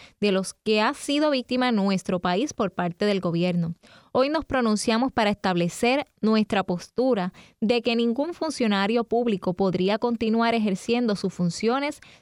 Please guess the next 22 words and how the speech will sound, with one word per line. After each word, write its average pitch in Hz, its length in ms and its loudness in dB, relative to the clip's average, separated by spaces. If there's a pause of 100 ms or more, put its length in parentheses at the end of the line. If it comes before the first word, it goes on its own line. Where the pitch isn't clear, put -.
sin 254 220 2
importar 208 560 0
su 311 120 -2
ideología 208 540 2
política 196 680 0 (240)
o 208 160 4
el 208 80 0
puesto 294 500 -2
que 185 100 -2
ocupe, 180 480 -2 (320)
incluyendo 214 600 2
figuras 254 420 0
como 202 220 0
el 180 80 0
gobernador. 170 640 0 (480)
Una 302 240 0
vez 254 160 2
incurra 208 680 0
en 185 200 2
actos 226 400 -2
de 208 140 0
com-, 196 320 0